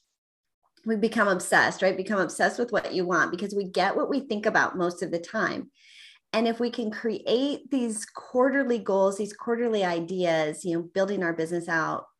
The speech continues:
one quarter at a time, and what milestone, what achievement, and write that headline as if it's really true, right? Extra, extra, read all about it, right?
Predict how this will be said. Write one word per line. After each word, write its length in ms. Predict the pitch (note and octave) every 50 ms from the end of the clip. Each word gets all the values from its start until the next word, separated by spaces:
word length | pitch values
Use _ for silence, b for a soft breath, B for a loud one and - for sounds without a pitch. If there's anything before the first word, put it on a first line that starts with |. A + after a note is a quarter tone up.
| _ _ -
one 340 | F3+ F#3 F#3+ F#3+ F#3+ G#3+
quarter 400 | G#3 - - A#3 G#3+ G3+ F#3+ F3+
at 160 | F3 E3 D#3 D#3
a 60 | D#3
time, 640 | D#3 - - F#3+ F3+ E3 E3+ D#3+ - - - - _ _ _ _ _ _ _ _ _ -
and 140 | F#3+ F#3+ G3
what 220 | A3+ C4 B3+ -
milestone, 760 | A#3 G#3+ F#3+ F3+ F3+ F#3 G3+ G3 - - F#3 E3 D#3 D#3 D#3+
what 120 | F#3+ G#3+ B3
achievement, 720 | B3 B3 - - - G#3 G3+ G3+ - F3+ D#3+ D3+ - - - b b b b b b b _
and 240 | F#3+ F#3+ F#3+ F#3 F3+ - - F3+ F3
write 300 | G3+ G#3 A3 C#4+ C#4+ -
that 160 | C#4+ B3 G#3+
headline 420 | - - F#3+ F#3 G#3 G3 F#3 F3+ E3+
as 180 | E3 E3+ E3+
if 120 | F#3 F#3 F#3
it's 180 | E3+ E3+ -
really 500 | F3 E3+ E3+ F3+ F#3 F#3 G3+ G#3 G#3 G3+ G#3
true, 380 | - - - B3 B3 F3+ D3 D3+
right? 240 | E3 E3+ G3 - -
Extra, 340 | - F#3 F#3 - - - -
extra, 360 | - A3+ A3 - - F3 E3
read 180 | E3 F3+ G3 G3
all 220 | G3 F#3 F3+ F3+
about 340 | E3+ E3 D#3+ F3+ A3 G#3+ F#3
it, 220 | - - - - E3+
right? 260 | F3 G3 G#3 G#3